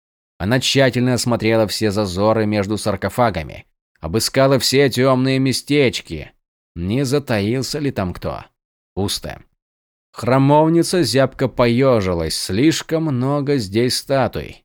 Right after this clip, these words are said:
изображений людей, которые умерли так давно, что имена их стерлись даже с эпитафией.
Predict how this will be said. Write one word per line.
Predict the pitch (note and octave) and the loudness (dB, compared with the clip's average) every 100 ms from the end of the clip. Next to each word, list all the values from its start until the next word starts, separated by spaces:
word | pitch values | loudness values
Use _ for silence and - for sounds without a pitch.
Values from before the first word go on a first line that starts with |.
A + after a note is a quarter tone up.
| _ | _
изображений | F2 E2+ G2 A#2+ A#2 B2+ B2+ A#2+ | -8 -4 0 0 2 2 2 2
людей, | G#2+ F2+ G2+ A#2+ B2 | 0 0 2 2 2
которые | A#2+ A2+ A#2 A2+ A2 | -2 0 0 2 2
умерли | B2+ C3+ B2 A#2 | 2 0 0 0
так | A#2 A#2 G2 | 0 0 0
давно, | F#2+ F2 G#2+ D3 | -2 -2 -4 -4
что | - - C#3+ | -4 -4 -2
имена | C#3+ C3 A2+ A#2 A2+ | -2 -2 0 0 -2
их | |
стерлись | - B2 A2+ G#2 F#2 | -4 -2 0 0 -4
даже | F2+ G#2 G#2 | 0 0 -2
с | G2 | -4
эпитафией. | G2+ G#2+ - G#2 F2 A1+ A#1 | -6 -6 0 0 0 -6 -16